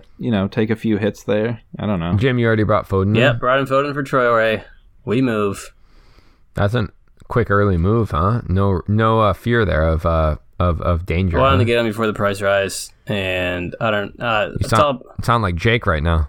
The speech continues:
Speaker 3: Well, it's all about the money this early in the season. Uh, you gotta get money early, and then once you have the money later, that's when you benefit. So you gotta reap what you sow.
Speaker 2: Yeah. Sow the reaps. Uh, Nick,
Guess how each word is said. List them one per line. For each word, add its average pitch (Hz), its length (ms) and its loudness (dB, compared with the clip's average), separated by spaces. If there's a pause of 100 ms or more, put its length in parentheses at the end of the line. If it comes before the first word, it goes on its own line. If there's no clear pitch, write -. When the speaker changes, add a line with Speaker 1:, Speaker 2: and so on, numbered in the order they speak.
Speaker 3:
Well, 190 120 2
it's 190 100 -6
all 185 80 2
about 180 240 0
the 180 40 -4
money 185 280 2
this 110 160 -2
early 107 180 2
in 98 80 -2
the 95 80 -6
season. 92 500 -6
Uh, 123 120 0
you 120 180 -2
gotta 135 140 2
get 123 120 -2
money 127 260 -2
early, 117 340 0
and 117 160 -2
then 110 260 -4
once 110 240 -4
you 107 60 0
have 107 80 -4
the 110 80 -6
money 107 160 -4
later, 104 320 -2
that's 101 200 -6
when 107 120 -2
you 107 80 -4
benefit. 110 560 -4
So 98 260 -6
you 104 180 -6
gotta 113 220 -2
reap 123 300 -2
what 120 180 -2
you 110 80 -4
sow. 107 480 0
Speaker 2:
Yeah. 76 240 0 (1800)
Sow 104 380 0
the 104 120 2
reaps. - 640 -4 (160)
Uh, 98 320 2
Nick, 131 400 -2